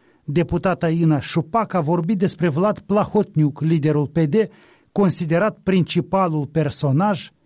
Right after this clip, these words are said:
împotriva statalității. Doamna Șupac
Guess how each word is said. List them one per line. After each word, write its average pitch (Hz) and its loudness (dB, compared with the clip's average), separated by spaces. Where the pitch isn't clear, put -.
împotriva 165 0
statalității. 151 -4
Doamna 160 0
Șupac 165 -4